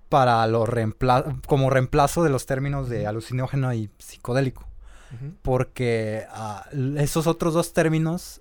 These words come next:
Speaker 1: eh, se pusieron muy de moda, sobre todo el alucinógeno con el libro de Al-, Aldous Huxley.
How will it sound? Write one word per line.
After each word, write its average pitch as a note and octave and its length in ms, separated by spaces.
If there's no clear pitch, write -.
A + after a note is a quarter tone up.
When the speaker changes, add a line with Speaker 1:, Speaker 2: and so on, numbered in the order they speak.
Speaker 1:
eh, A2+ 460
se - 680
pusieron C#3 420
muy E3+ 200
de F3 100
moda, E3+ 280
sobre C3+ 260
todo C#3+ 180
el D3+ 100
alucinógeno C3 680
con G#2 400
el G#2+ 400
libro C3+ 240
de B2 100
Al-, B2 240
Aldous B2+ 500
Huxley. D#3+ 380